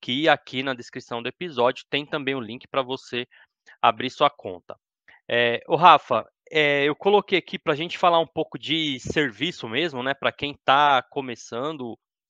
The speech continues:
o ano e precisa de uma assessoria e, e, e como que a gente vai a-, auxiliar essa pessoa dessa forma. É, em termos de assessoria, né,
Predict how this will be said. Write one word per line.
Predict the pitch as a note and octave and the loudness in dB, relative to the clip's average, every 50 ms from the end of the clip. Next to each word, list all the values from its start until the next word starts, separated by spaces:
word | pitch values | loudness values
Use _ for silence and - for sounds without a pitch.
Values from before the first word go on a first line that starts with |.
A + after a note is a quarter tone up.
| _ - | _ -6
o | B2 A#2+ A#2+ | -2 0 2
ano | B2+ D3+ E3+ F#3 F3+ D#3+ D3+ C#3+ | 4 4 2 0 0 -4 -6 -6
e | C3+ C3 B2 A#2+ A2+ _ _ | -6 -8 -12 -14 -18 _ _
precisa | - B2+ B2 - - - F#3 E3+ F#3 | -12 -12 -12 -10 -12 -8 -4 -4 -4
de | D3 C#3 | -4 -4
uma | D3+ D3+ C#3 | -4 -4 -4
assessoria | C3 - - C#3 - - C#3 A#2+ A2+ A#2 C3+ D#3+ F3 E3 D3+ C3+ B2+ A#2+ | -6 -6 -10 -14 -12 -10 -10 -8 -8 -8 -8 -6 -4 -2 -2 0 -2 -2
e, | A#2+ A#2 A2 _ _ | -6 -10 -16 _ _
e, | A#2+ A#2 A2 - A2 | -20 -20 -20 -20 -20
e | A2+ _ _ | -20 _ _
como | - D#3 E3+ E3+ | -6 -6 -6 -6
que | - - D#3+ | -6 -8 -8
a | B2+ | -6
gente | C3+ D3 C#3 - C#3+ | -6 -8 -10 -12 -10
vai | A#2+ A2+ B2+ C3 C3+ C3+ C3 B2 A2+ _ - _ _ _ _ _ _ _ | -2 2 2 2 2 2 -2 -6 -10 _ -20 _ _ _ _ _ _ _
a-, | - - - A#2+ A#2 A2+ | -18 -14 -10 -8 -6 -4
auxiliar | C#3 B2 - - - D#3+ C#3 C#3 C#3 C3+ | -6 -6 -8 -10 -8 -4 0 0 0 0
essa | - - - | 0 -4 -10
pessoa | _ - A#2 - - C3 | _ -12 -10 -6 -4 -4
dessa | B2 B2 - - A#2 | -4 -4 -4 -6 -10
forma. | - - - D3 D#3+ E3 C#3+ C3 - _ _ _ _ _ _ _ _ _ _ _ _ _ _ _ - - _ - | -6 0 2 2 2 2 0 -4 -6 _ _ _ _ _ _ _ _ _ _ _ _ _ _ _ -20 -6 _ 4
É, | C#3+ C#3+ C#3 C#3 C3 C3 C3 B2 A#2+ A#2 A2 - _ _ _ _ _ _ _ | 4 6 6 4 4 2 0 0 -2 -4 -4 -8 _ _ _ _ _ _ _
em | - E3 E3+ | -12 -12 -12
termos | - - F3+ F#3 G3+ G#3+ G3 - | -6 -2 -2 0 0 -2 -2 0
de | G3+ | 0
assessoria, | G3 - - G3 F#3 - - F3+ D3 C#3+ D#3+ D#3 C3+ C3 | 0 0 0 -4 -6 -4 -4 -4 -4 -4 -4 -4 -4 -4
né, | C3+ | -6